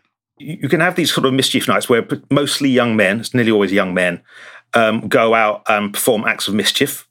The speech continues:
Sometimes it's associated with May Day, sometimes other parts of the calendar, but it was particularly strongly associated around All Hallows, All Hallow Tide, and Halloween. So you do get newspapers in America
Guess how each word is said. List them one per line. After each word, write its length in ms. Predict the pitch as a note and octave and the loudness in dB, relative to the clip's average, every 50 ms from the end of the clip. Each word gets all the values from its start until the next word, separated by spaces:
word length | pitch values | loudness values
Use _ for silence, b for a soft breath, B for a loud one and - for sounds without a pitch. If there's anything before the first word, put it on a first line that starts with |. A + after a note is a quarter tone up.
| _ - | _ -6
Sometimes 500 | - - C3 - - B2 A#2 A2+ G#2 G#2 | -4 -2 -2 0 0 0 0 0 0 -2
it's 100 | G2+ G2+ | -4 -4
associated 640 | G#2 - - A#2+ G#2+ - - A#2 G2 G2 A#2 F#2+ | -2 -2 -2 -2 0 0 0 -2 -2 -2 -4 -6
with 100 | F2+ F#2+ | -6 -4
May 240 | G2 G#2 A2 G#2+ G#2 | -4 -2 -2 -2 -2
Day, 300 | G2 A2+ G#2+ G#2+ A2 A2 | 0 0 2 2 0 -2
sometimes 500 | G2+ - A2+ A2 G2 - G#2 G#2 G2+ - | -4 -4 -4 -4 -2 -2 -2 -2 -2 -2
other 200 | - G2+ G2+ - | -2 -2 -2 0
parts 280 | - - G#2 G2+ - - | 0 0 0 0 -2 -4
of 60 | G2+ | -4
the 60 | - | -4
calendar, 340 | - G#2+ G#2 G2+ G2+ G2+ G2 B B B B B | -4 -2 0 0 0 -2 -2 B B B B B
but 60 | C3 | 0
it 80 | C3 C3+ | 2 2
was 140 | D#3 D3 | 2 0
particularly 360 | - D3 - - C3 G2 B2 B2+ | -2 -2 -2 -2 -2 -2 -2 -2
strongly 320 | - - B2+ A#2 A#2+ A2+ | -2 -2 -2 0 0 0
associated 720 | G2+ - - A2 G2+ - - A2 G2 F#2+ - - G2+ - - B B B B B B B B - | 0 0 0 -2 0 0 0 0 0 0 0 -2 -4 -4 -6 B B B B B B B B -2
around 560 | G#2+ A2+ A#2 A2+ G#2+ G#2+ G#2 G2 - - - _ _ - _ _ _ - | 0 2 2 2 0 0 -2 -4 -6 -8 -12 _ _ -20 _ _ _ -2
All 220 | A2+ A2 G2+ F#2+ | 0 0 0 0
Hallows, 580 | - - G#2+ G#2 G#2+ G#2 G2 F#2 F2+ - - _ _ _ - | 0 -2 0 0 0 0 0 0 -4 -6 -10 _ _ _ -6
All 140 | B2+ G#2 F2+ | -4 -4 -2
Hallow 200 | - G#2+ G2 F2+ | -2 -2 -2 -2
Tide, 360 | - - G#2+ G2 G2 - - B B B B B - | -2 0 0 0 0 -2 -4 B B B B B -8
and 140 | G2+ G2 - | -8 -4 -4
Halloween. 540 | - A2+ G2+ F#2+ G#2 A#2+ A#2+ G2 F#2 F2+ B B B B B B | -2 0 0 0 0 0 0 -2 -4 -6 B B B B B B
So 120 | - B2 | 0 0
you 80 | A#2+ C3 | 2 2
do 80 | D#3+ | 2
get 160 | C#3 B2+ A2+ | 2 0 0
newspapers 440 | A#2+ B2+ A2+ - C3+ A2+ G#2 G#2+ - | 0 0 0 0 -2 -2 -2 0 0
in 120 | C3+ A2 G2+ | 2 2 2
America 460 | G#2 G#2+ A2+ A2+ G#2 - - G#2 | 2 2 2 2 0 0 -4 -6